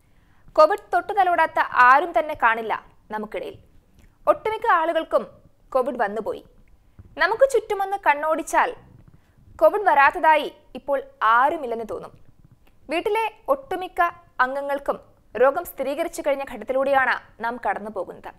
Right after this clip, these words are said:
ആദ്യ തരംഗത്തിൽ നിന്നും രക്ഷപ്പെടാത്തവർ രണ്ടാം തരംഗത്തിൽ കോളടിച്ചു. രണ്ട് തരംഗങ്ങളിലും പിടികൊടുക്കാതിരുന്ന പലരും മൂന്നാം തരംഗത്തിൽ അടിയറവ് പറഞ്ഞു. എന്നിട്ടും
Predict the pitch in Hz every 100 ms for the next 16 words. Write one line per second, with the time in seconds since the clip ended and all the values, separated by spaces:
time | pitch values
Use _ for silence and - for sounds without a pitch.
0 | _ - - _ - 294 349 403 440 392
1 | 392 392 359 359 320 262 240 - 311 302
2 | 294 277 240 - - 247 277 330 370 403
3 | 320 311 311 - - - 240 220 185 -
4 | - - - _ - 202 226 269 415 320
5 | 320 311 302 294 302 277 269 311 302 294
6 | 277 269 269 254 240 247 330 - _ 220
7 | 254 294 370 403 285 269 277 208 - _
8 | - - 254 294 294 277 - 160 - -
9 | - _ _ _ - 330 427 480